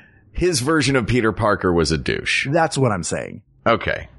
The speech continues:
Speaker 2: Dou-, yeah, spider douche. We don't
Speaker 1: Spider
Speaker 2: want
Speaker 1: douche.
Speaker 2: no
Speaker 1: We don't want spider douche.
Speaker 2: No, we do not.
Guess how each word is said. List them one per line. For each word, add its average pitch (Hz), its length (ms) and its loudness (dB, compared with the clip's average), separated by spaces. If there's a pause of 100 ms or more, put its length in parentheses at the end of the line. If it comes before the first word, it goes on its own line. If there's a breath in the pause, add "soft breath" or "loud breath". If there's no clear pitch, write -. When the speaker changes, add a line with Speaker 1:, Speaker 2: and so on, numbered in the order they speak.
(160)
Speaker 2:
Dou-, 131 380 0
yeah, 123 260 -2
spider 127 380 2
douche. 82 320 -6
We 117 80 0
don't 143 180 0
Speaker 1:
Spider 139 380 0
Speaker 2:
want 92 80 -2
Speaker 1:
douche. 80 200 2
Speaker 2:
no 160 80 2
Speaker 1:
We 165 80 4
don't 165 160 2
want 147 160 2
spider 90 380 0
douche. - 160 -4 (180)
Speaker 2:
No, 101 40 -6
we 110 80 0
do 120 160 2
not. 95 280 -2